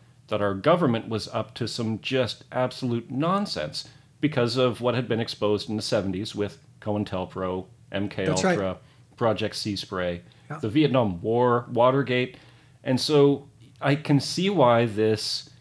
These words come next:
Speaker 1: silly documentary and this poorly written book are now contributing to an organism that's starting to do really well.
Speaker 2: And in those conspiratorial communities, we have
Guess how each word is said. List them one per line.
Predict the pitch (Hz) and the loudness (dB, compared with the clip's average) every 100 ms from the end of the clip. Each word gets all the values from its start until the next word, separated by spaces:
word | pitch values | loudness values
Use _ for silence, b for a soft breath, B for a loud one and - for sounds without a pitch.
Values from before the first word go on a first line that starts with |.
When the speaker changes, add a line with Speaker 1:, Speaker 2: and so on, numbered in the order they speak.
| _ | _
Speaker 1:
silly | - 139 151 160 | -6 0 2 6
documentary | 143 139 139 123 107 - 95 90 101 - - _ - | 6 4 2 0 0 -4 -8 -8 -12 -18 -20 _ -10
and | 113 | -6
this | 104 - | -6 -4
poorly | 117 120 127 | -2 0 0
written | 117 113 107 | -2 -2 -2
book | 101 87 - - - _ _ | -2 -2 -8 -20 -20 _ _
are | - 107 | -4 0
now | 117 | 2
contributing | 110 101 - 131 123 120 | 0 -4 -2 0 2 0
to | - | 0
an | 107 | 0
organism | 131 147 98 90 87 85 - - _ | 2 2 -2 -4 -8 -10 -14 -20 _
that's | - 92 | -8 -8
starting | - 104 101 98 | -2 -2 0 -4
to | |
do | 98 98 | -6 -8
really | 92 98 | -6 -6
well. | 92 - B B B B B B B | -8 -10 B B B B B B B
Speaker 2:
And | 208 196 202 - | 4 6 4 0
in | 208 233 | 2 4
those | 247 196 185 180 | 6 4 4 0
conspiratorial | - 165 - 156 135 - 240 302 302 | -2 -2 0 0 0 -2 2 4 2
communities, | - 190 160 156 151 160 180 | 2 2 4 4 2 -2 -2
we | 220 | 0
have | 190 190 | 0 -2